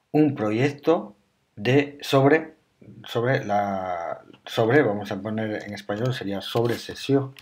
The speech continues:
sobre la Torre Akbar de Barcelona. Tienen que hacer un proyecto, ¿de acuerdo? Entonces,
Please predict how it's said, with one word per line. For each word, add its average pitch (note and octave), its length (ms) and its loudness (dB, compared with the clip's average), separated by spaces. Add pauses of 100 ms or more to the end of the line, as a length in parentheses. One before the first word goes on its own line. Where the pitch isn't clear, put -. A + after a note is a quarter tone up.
(680)
sobre C3+ 560 8
la G#2 440 0
Torre B2+ 280 2
Akbar G#2 480 -4
de F#2+ 80 -6
Barcelona. F#2 520 -12 (100)
Tienen G2+ 220 -6
que G#2 80 -6
hacer B2 240 0
un G#2+ 100 -4
proyecto, - 420 -10 (680)
¿de - 100 -12
acuerdo? A#2 360 -4 (1500)
Entonces, C3 560 2